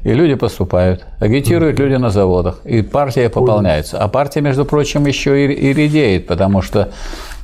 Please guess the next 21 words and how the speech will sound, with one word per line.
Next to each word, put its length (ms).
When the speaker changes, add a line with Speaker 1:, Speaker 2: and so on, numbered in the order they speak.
Speaker 1:
идет 420
же 120
гражданская 540
война, 480
Speaker 2:
Да. 160
Speaker 1:
убивают 500
людей. 320
А 180
кто, 760
э, 60
во 180
главе, 560
э, 480
всей 240
этой 180
борьбы 400
стоит, 400
и 80
кто 220
жертвует 520
собой? 360